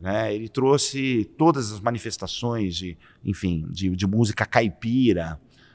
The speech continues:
ah, sabe? De música do Nordeste, maracatu, e, e de uma forma brilhante, genial. Então o Villa ainda continua sendo o nosso grande compositor,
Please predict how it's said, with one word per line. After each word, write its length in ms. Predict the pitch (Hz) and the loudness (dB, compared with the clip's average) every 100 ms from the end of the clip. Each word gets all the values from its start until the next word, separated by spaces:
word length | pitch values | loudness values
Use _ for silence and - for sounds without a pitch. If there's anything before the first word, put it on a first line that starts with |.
| _ | _
ah, 640 | - 87 82 80 80 80 80 85 | -4 -2 -2 -4 -8 -12 -10 -8
sabe? 300 | - 110 107 | 0 2 2
De 80 | 90 | 0
música 280 | 104 117 - | -6 -4 -4
do 140 | 107 | -6
Nordeste, 1000 | 113 110 85 82 104 117 90 - - 78 73 _ - | -2 -2 -2 -2 2 2 0 -6 -10 -12 -14 _ -2
maracatu, 1000 | 95 113 - 110 - - 107 123 101 67 - - - | 0 0 0 -4 -6 -2 2 2 2 -2 -14 -20 -10
e, 640 | 113 117 127 - 120 117 | -4 -2 -2 -6 -12 -10
e 40 | 107 | -10
de 120 | 104 | -6
uma 160 | 143 123 | -6 -4
forma 320 | - 131 139 | -2 -4 -4
brilhante, 1000 | 104 120 160 120 110 135 110 - - 76 | -2 -2 -2 -6 -4 -2 -4 -6 -14 -14
genial. 840 | 87 80 82 151 120 92 101 90 - - - - | -10 -6 2 2 4 6 6 4 0 -20 -16 -4
Então 200 | 117 135 | -2 0
o 20 | |
Villa 220 | 123 135 | 0 0
ainda 260 | 123 139 135 | 0 -4 -6
continua 640 | 139 123 104 107 127 117 | -8 -8 -6 -4 -2 -2
sendo 680 | - - 131 151 143 95 85 | -2 -4 -2 -2 -2 -4 -8
o 40 | |
nosso 340 | 87 95 90 98 | -10 -10 -10 -10
grande 420 | 87 113 139 110 | -4 -2 -2 -6
compositor, 760 | 98 90 85 80 - 92 113 | -10 -10 -10 -12 -8 -4 -4